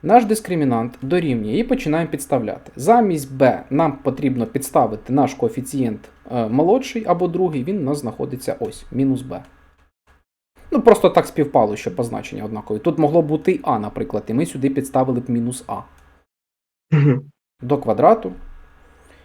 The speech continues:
Speaker 1: Мінус чотири помножити на А, це старший, це коефіці-, це старший коефіцієнт, тобто двійка.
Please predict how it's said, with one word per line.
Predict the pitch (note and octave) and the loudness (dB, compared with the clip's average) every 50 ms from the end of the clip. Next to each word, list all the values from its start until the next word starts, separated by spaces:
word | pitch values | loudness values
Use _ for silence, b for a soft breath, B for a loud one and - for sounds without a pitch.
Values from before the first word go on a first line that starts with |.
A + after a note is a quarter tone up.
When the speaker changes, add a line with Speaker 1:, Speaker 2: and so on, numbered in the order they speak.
| b b - | b b -6
Speaker 1:
Мінус | C#3+ D#3 E3 E3 D#3+ D#3 - | -2 0 0 0 0 -2 -4
чотири | - - F3 - - - D3+ C3 A#2+ D3 | -4 -4 -4 -2 2 2 4 4 4 4
помножити | D3 D#3+ D#3+ E3+ D#3+ D#3+ C#3+ C#3 C#3 C3+ D3 | 4 2 4 4 2 0 0 0 0 0 0
на | C#3+ D3 D3 - - | 0 2 0 0 0
А, | C#3 B2+ G#2+ G2+ - | 2 0 0 0 -2
це | - - - | -4 -4 -4
старший, | - - - C#3 A#2 A2 - - - A2 G#2+ - - A2+ A2 G#2+ | -2 4 6 6 6 6 2 -4 -6 -6 -8 -6 -6 -6 -6 -4
це | - - - | 0 -2 0
коефіці-, | - - C3 C3+ C3 - - D3 C3+ - B2 B2 A#2 | 0 0 -2 -4 -6 -6 -4 -4 -4 -2 -4 -6 -6
це | - - C3+ | -6 -6 -6
старший | C3+ - C#3+ A#2 - - A2 | 0 2 2 2 2 -2 -8
коефіцієнт, | - - - - A#2+ A#2+ - C#3 A#2+ A2 - - | -8 -8 -8 -8 -8 -8 -6 -6 -6 -6 -6 -8
тобто | - - - - | -10 -8 -6 -6
двійка. | A#2+ B2+ - F#2 A#3 A3+ - - D3 | -6 -4 -4 -4 -4 -4 -4 -6 -6